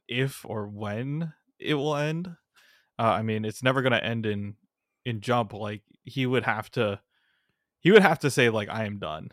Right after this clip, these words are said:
and then make, make that presence, 'cause it, it would just have to be one of those. Um, but yeah, honestly, I think I, I don't, I don't know if it's ever gonna end.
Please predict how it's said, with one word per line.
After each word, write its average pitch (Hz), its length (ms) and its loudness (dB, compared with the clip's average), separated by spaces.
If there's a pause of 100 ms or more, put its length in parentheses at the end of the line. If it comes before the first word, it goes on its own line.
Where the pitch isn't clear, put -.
(220)
and 117 180 -4
then 104 380 -6 (380)
make, 110 420 -6
make 104 200 -10
that 104 180 -10
presence, - 400 -12
'cause 104 340 -12 (1040)
it, 113 220 -4 (200)
it 120 120 -4
would 110 180 -2
just 113 160 -2
have 113 200 -4
to 107 60 -16
be 104 120 -10
one 98 200 -10
of 90 80 -12
those. - 400 -12 (540)
Um, 90 380 -10 (760)
but 110 300 -6
yeah, 135 260 -2
honestly, 135 440 0
I 113 140 -2
think 120 460 -6 (1500)
I, 202 180 8
I 170 120 4
don't, 156 220 2
I 160 120 4
don't 139 160 4
know 131 180 6
if 117 140 0
it's 117 120 -4
ever 123 200 0
gonna 110 160 0
end. 98 320 -6